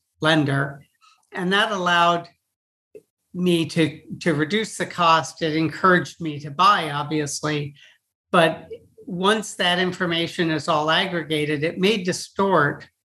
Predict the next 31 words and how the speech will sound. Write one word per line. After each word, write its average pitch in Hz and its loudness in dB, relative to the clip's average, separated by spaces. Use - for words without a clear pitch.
what 165 0
a 170 -4
normal 185 4
transaction 147 -2
would 190 0
have 160 -2
looked 147 -2
like 147 -4
had 165 0
I 151 2
simply 147 -2
bought 143 2
an 160 -4
existing 147 0
home 143 0
as 139 -2
opposed 143 -2
to 156 0
new 143 2
construction. 143 -2
So 185 0
then 180 4
comparison 180 0
of 151 -8
my 185 0
application 160 -2
and 151 0
loan 147 0
to 180 0
another 170 2
applicant 160 0